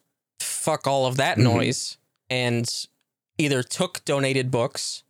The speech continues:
Speaker 1: or purchased books, but either way, they owned them legally. These were not physically stolen books or, uh, pirated materials, pirated P D Fs, pirated E pubs,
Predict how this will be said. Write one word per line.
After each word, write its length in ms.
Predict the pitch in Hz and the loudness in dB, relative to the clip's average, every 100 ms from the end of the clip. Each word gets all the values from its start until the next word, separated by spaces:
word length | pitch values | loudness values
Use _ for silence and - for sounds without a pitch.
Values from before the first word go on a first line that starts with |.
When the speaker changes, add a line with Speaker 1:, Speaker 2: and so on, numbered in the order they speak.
| _ _ - | _ _ -2
Speaker 1:
or 240 | 131 127 | 0 0
purchased 500 | - 165 156 151 - | -2 -2 0 -2 -2
books, 480 | 131 131 - - - | -2 -2 -4 -8 -6
but 120 | 123 - | -4 -2
either 220 | 151 165 | 0 2
way, 220 | 147 139 | 2 2
they 200 | 139 127 | 0 0
owned 220 | 123 131 | 0 0
them 220 | 135 135 | 2 2
legally. 640 | 131 143 165 120 120 127 143 - | 2 0 0 0 2 0 -2 -2
These 240 | 135 131 | -2 0
were 100 | 135 | 0
not 340 | 127 123 123 - _ _ - | 2 2 0 -4 _ _ -10
physically 500 | - 156 143 156 156 | -4 -2 -2 0 0
stolen 520 | - - 160 160 147 | 0 0 2 2 2
books 580 | 127 123 - - - - _ _ _ | 2 0 -2 -8 -8 -12 _ _ _
or, 560 | 131 131 127 123 123 - _ _ _ | -2 2 2 2 0 -4 _ _ _
uh, 360 | 120 117 110 - - - | 0 2 0 -2 -12 -12
pirated 580 | - 180 214 160 127 123 - - | -2 0 2 2 0 -2 -8 -10
materials, 920 | - 131 - 120 113 113 135 - - - _ | -6 -4 -2 0 0 0 -2 -6 -12 -16 _
pirated 400 | - 139 139 139 | -2 0 2 0
P 120 | - 139 | -2 0
D 140 | 139 | 2
Fs, 200 | 127 - | 2 -2
pirated 460 | - 131 131 131 131 | -2 0 2 0 0
E 140 | 127 | -2
pubs, 460 | 127 131 123 - | 0 0 0 -4